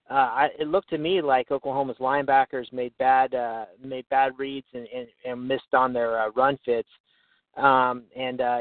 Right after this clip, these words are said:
you know, U-, uh, U tep was able to break off a couple big plays. And, you know, I, it's funny, U tep is, is not a good team at all, but they actually have a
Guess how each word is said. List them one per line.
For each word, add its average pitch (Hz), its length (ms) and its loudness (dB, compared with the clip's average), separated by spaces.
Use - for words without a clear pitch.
you 123 120 -8
know, 123 120 -10
U-, 135 360 -8
uh, 127 40 2
U 135 180 -4
tep 147 220 4
was 131 80 -6
able 127 160 2
to 120 60 -6
break 131 280 2
off 131 180 6
a 127 60 -12
couple - 320 -14
big 127 180 -8
plays. 135 440 0
And, 123 160 -12
you 165 100 -2
know, 156 120 0
I, 147 180 0
it's 151 160 0
funny, 170 180 4
U 147 180 -4
tep 180 240 4
is, 135 120 -10
is 139 220 -6
not 135 440 2
a 151 60 0
good 135 220 -8
team 135 200 -10
at 123 60 -8
all, 131 240 0
but 127 180 -8
they 143 140 -4
actually 175 360 -8
have 160 180 -4
a 143 40 -10